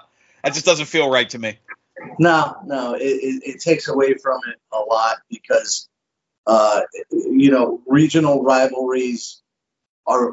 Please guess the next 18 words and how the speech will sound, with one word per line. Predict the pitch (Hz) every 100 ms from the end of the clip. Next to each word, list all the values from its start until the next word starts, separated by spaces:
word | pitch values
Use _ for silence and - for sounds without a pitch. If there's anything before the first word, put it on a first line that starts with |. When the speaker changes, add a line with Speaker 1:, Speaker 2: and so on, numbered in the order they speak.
| -
Speaker 2:
very | 127 151 151 156
important | 247 - _ 147 139 139 113
because | 113 143 135
they're | 123 120
exciting | - - - 127 127 117 110 - _
for | - -
people | 139 - - 117
in | 113
the | -
regions. | 107 117 196 208 196
And | - - _ _ _ _
you | 135 175 170
wanna | 143 156 160 139
see | - - 147 139 131 120 - _ _ _ _ _
matchups | 123 135 135 127 147 127 - - - - _ _ _ _ -
that | 139 -
you | 131 123
never | 127 127 120